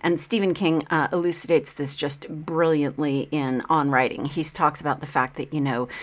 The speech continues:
men are men and they're not allowed to have these soft emotions. And so the only way they can deal with the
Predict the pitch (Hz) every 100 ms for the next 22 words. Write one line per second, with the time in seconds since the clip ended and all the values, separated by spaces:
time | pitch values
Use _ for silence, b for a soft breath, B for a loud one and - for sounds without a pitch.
0 | B B B 135 170 165 156 147 147 151
1 | 160 175 151 147 151 156 160 175 175 160
2 | 160 156 139 - 175 160 143 - 302 -
3 | - - 220 170 147 - - - - 165
4 | 165 180 180 185 - 185 165 160 170 165
5 | 190 165 - 220 202 202 185 185 160 156
6 | 170 160 170 175 170 165 175